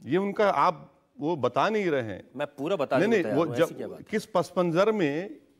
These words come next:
Speaker 1: वहां पर कहा कि मेरी बहन बिल्कुल सेफ है वहां पर? हम ये पूछना चाहते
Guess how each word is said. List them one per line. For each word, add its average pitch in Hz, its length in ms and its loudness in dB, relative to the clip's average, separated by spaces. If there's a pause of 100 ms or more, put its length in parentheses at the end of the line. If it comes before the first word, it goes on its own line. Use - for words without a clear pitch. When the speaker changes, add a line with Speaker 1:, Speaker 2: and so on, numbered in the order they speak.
(160)
Speaker 1:
वहां 139 340 0
पर 190 180 -2
कहा 135 300 -2
कि 147 120 -10
मेरी 185 240 -6
बहन 185 320 -4
बिल्कुल 214 360 -4
सेफ 208 320 4
है 175 60 0
वहां 127 240 -4
पर? - 220 -16 (500)
हम 208 180 -2
ये 262 80 4
पूछना 226 460 0
चाहते 151 380 -2